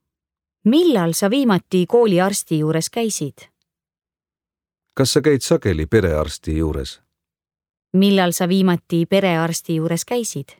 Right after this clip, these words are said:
Speaker 2: Kas sul on praegu jalg kipsis?
Speaker 1: Kas sul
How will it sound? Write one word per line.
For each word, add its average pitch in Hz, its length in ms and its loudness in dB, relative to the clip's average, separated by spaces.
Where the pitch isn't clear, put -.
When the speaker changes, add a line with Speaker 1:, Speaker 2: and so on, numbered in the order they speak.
Speaker 2:
Kas 110 200 -2
sul 156 120 2
on 131 120 2
praegu 135 440 2
jalg 113 240 2
kipsis? - 500 -8
Speaker 1:
Kas 220 240 -2
sul 208 220 2